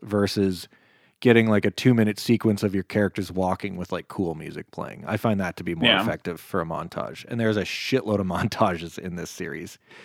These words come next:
Speaker 1: uh, because it is about
Speaker 2: And I
Speaker 1: time.
Speaker 2: support time dilation in whatever form, even if it's a fantasy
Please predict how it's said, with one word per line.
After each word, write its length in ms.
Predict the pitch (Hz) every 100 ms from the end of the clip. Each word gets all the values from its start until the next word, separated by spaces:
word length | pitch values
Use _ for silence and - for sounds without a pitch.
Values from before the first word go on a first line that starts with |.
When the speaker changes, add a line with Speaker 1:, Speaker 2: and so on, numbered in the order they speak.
| - - -
Speaker 1:
uh, 140 | 104 90
because 300 | 101 123 113
it 100 | 104
is 80 |
about 340 | 104 98 95 - -
Speaker 2:
And 80 | -
I 60 | 190
Speaker 1:
time. 80 |
Speaker 2:
support 420 | 190 170 185 160 -
time 240 | 151 147
dilation 560 | 135 123 117 113 120 113
in 80 |
whatever 320 | 110 117 113 110
form, 480 | - 98 82 - -
even 260 | 120 120 123
if 160 | 117
it's 320 | 117 104 -
a 340 | 110 104 95 87
fantasy 840 | - 113 107 110 - 98 90 -